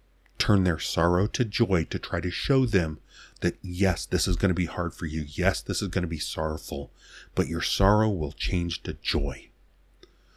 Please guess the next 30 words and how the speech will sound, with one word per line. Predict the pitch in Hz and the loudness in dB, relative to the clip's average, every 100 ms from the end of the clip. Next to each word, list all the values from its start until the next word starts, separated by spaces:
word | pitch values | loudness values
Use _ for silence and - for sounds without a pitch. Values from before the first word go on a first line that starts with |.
| _ 113 | _ 0
Even | 113 127 | 6 8
while | 123 120 | 8 6
you're | 110 113 | 4 2
in | 95 | 0
sorrow | - 104 104 92 | 2 2 4 2
and | 78 | 2
the | |
world | 76 95 107 101 | 4 6 6 4
is | 90 - | -2 -4
celebrating | - - 107 107 110 110 107 | -4 0 2 2 2 2 0
around | 95 90 82 | -2 -2 -2
you, | 76 67 - _ _ - - _ | -6 -8 -12 _ _ -20 -20 _
your | 82 - | -8 -6
sorrow | - 78 78 82 85 | -4 0 2 4 4
will | 87 82 | 0 0
go | 82 71 - - _ _ _ _ _ _ | -2 -4 -8 -20 _ _ _ _ _ _
and | - | -10
you | 73 | -8
will | 67 | -6
be | 71 71 | -6 -8
brought | - - - | -6 -8 -6
to | - | -10
joy. | 73 67 60 - - _ - - _ _ _ _ _ _ - _ _ - - _ _ _ _ _ _ _ _ _ _ - | -8 -6 -8 -12 -20 _ -20 -20 _ _ _ _ _ _ -20 _ _ -20 -20 _ _ _ _ _ _ _ _ _ _ -8
And | 78 | -8
he | - | -6
turns | - 80 80 | -4 -2 -2
to | - | -4
pray, | 82 - 73 67 - _ _ | -4 -4 -6 -8 -14 _ _
saying, | - 78 71 71 | -6 -6 -6 -12
"Father, | - 117 98 78 65 | -4 0 0 0 -8